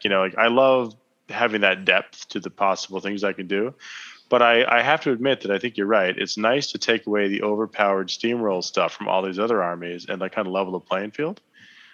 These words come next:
Uh, a-, and in some ways, I think it's, it's a sneaky buff to all the armies like Slaves to Darkness or, you know, or even, like, you know, Hedonites or whatever, where, like, you want to not get steamrolled. You want to have a fight because that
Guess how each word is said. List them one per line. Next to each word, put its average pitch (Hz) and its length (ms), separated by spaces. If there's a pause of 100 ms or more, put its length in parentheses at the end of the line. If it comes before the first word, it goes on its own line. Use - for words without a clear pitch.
(200)
Uh, 101 240
a-, 113 40
and 110 240
in 101 60
some 190 180
ways, 135 160
I 101 80
think - 200
it's, - 300
it's - 140
a 95 60
sneaky 131 460
buff 90 600 (180)
to - 100
all 107 280
the 101 140
armies 95 280
like 90 140
Slaves 98 300
to 95 60
Darkness 90 720
or, 87 400 (720)
you 110 80
know, 98 60 (200)
or - 80
even, 113 260
like, 90 180
you 98 60
know, 85 240 (140)
Hedonites 117 500
or 98 140
whatever, 95 380
where, 92 180
like, 92 180
you 107 140
want 117 260
to 98 260
not 104 280
get 101 80
steamrolled. 90 540
You 98 80
want 92 160
to 85 60
have 90 180
a 82 60
fight 98 420
because 98 180
that 95 160